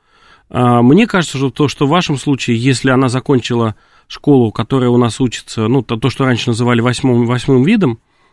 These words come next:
или там некоторые называют ее летной школой, да, э, то, конечно, она может, э, не получать дальнейшее образование, хотя я бы рекомендовал, потому что вы не, вы смертны.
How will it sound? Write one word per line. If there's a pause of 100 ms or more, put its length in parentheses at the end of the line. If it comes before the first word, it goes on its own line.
(120)
или
там
некоторые
называют
ее
летной
школой,
да, (460)
э, (1000)
то, (180)
конечно,
она
может,
э,
не
получать
дальнейшее
образование, (200)
хотя
я
бы
рекомендовал, (640)
потому
что (100)
вы
не,
вы
смертны.